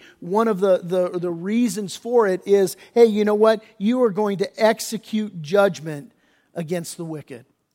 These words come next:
Paul said this to the Romans in Romans chapter twelve. He said, "Beloved, do not avenge yourselves, but rather give place to wrath, for it is written,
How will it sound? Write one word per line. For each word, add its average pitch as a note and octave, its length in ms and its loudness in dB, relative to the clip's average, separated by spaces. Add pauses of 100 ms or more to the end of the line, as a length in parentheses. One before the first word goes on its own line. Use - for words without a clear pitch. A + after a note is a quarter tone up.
(760)
Paul A3+ 180 8
said A#3 240 4
this G#3 200 4
to G#3 120 -2
the F#3+ 80 2
Romans F#3+ 380 -2
in F3+ 100 -8
Romans F3+ 280 -4
chapter F3 240 -6
twelve. F3+ 260 -2
He F3+ 60 -6
said, E3+ 240 -4
"Beloved, G3 340 2
do F#3+ 140 -8
not G3 320 -2
avenge F#3+ 420 -2
yourselves, G#3+ 680 0 (240)
but G#3+ 120 2
rather G#3+ 320 4
give F#3+ 360 0
place A#3 420 0
to - 220 -8
wrath, G#3 500 0 (240)
for A#3 300 4
it G#3 40 0
is F#3 160 0
written, G#3+ 440 2